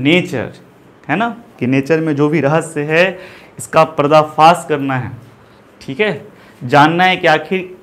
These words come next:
क्या बात है, क्या राज है। तो ये पहला वो attempt रहा होगा जहाँ से science की क्या होती है, शुरुआत होती है, ठीक है। तो science की जो शुरुआत है उसमें कहीं ना कहीं curiosity आती है, ठीक है, आपकी जिज्ञासा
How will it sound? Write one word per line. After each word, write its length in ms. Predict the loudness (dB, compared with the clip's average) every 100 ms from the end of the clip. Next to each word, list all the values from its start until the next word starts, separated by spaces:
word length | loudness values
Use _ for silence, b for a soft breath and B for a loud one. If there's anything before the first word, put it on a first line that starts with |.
| 0
क्या 180 | 4 4
बात 320 | 4 2 2
है, 100 | -6
क्या 240 | -2 0 2
राज 280 | 4 2 0
है। 440 | -8 -8 -14 B B B -4
तो 40 |
ये 120 | -4 -4 0
पहला 400 | 2 6 8 8
वो 200 | 6 4
attempt 420 | 2 0 -2 -2
रहा 240 | -2 -2 -2
होगा 440 | -2 -2 -2 -2
जहाँ 260 | -6 -8 -8
से 160 | -8
science 320 | -10 -8 -8 -8
की 140 | -10
क्या 140 | -6
होती 320 | -4 -6 -8 -12
है, 120 | -12
शुरुआत 500 | -12 -8 -6 -8 -10
होती 200 | -16 -16
है, 160 | -18 -18 -16
ठीक 140 | -10
है। 80 | -10 -10 -20 B B B
तो 60 | -10
science 400 | -2 -2 -2 -6
की 120 | -6
जो 80 | -6
शुरुआत 500 | -6 -2 2 2 0
है 300 | -6 -6 -8 B B B B _ -14
उसमें 320 | -6 -6 -2
कहीं 200 | -2 -2
ना 100 | -4
कहीं 360 | -4 -6 -6 -10 -2
curiosity 580 | 2 4 2 -4 -2 2
आती 300 | 2 0 -4
है, 260 | -4 -4 -10 -20 _ -8
ठीक 160 | -4
है, 140 | -4 -6 -14 -20 -20 -6
आपकी 280 | -6 -2 -4
जिज्ञासा 580 | -2 0 2 2 0